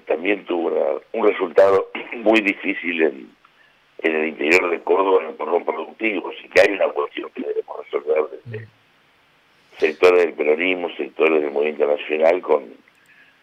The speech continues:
Speaker 1: con mujeres y hombres que están ligados a la producción y que, bueno, que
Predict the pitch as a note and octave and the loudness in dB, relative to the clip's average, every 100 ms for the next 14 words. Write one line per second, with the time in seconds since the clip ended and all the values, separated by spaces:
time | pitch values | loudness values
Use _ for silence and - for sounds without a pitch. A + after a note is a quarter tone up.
0 | _ _ _ _ _ - - - - - | _ _ _ _ _ -6 -4 -6 -8 -16
1 | - D2+ - A2+ A#2 - F2+ G#2+ G#2 F#2+ | -2 2 4 6 4 4 4 4 2 -2
2 | - - E2 F2 E2+ F2 - D2+ - D#2 | -8 0 2 4 2 2 2 0 2 0
3 | D2+ - A2 A2+ - C2+ E2 D#2+ - | -2 -4 -4 -4 -6 -8 -6 -8 -6